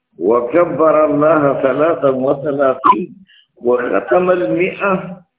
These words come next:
بلا إله إلا الله وحده لا شريك له، له الملك وله الحمد وهو على كل شيء قدير. غفرت ذنوبه."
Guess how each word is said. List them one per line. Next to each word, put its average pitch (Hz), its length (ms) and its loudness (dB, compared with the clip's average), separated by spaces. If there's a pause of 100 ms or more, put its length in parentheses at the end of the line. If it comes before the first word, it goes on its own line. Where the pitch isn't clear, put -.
(220)
بلا 143 500 0
إله 135 440 0 (220)
إلا 135 240 0
الله 127 440 2
وحده 117 680 -2
لا 127 280 0
شريك 123 420 -4
له، 131 280 2 (580)
له 147 360 0
الملك 156 580 2
وله 156 480 2
الحمد 156 500 -2
وهو 135 420 2
على 110 440 2
كل 98 200 -6
شيء 90 380 -6
قدير. - 360 -6 (1500)
غفرت 92 500 -2
ذنوبه." 67 720 -10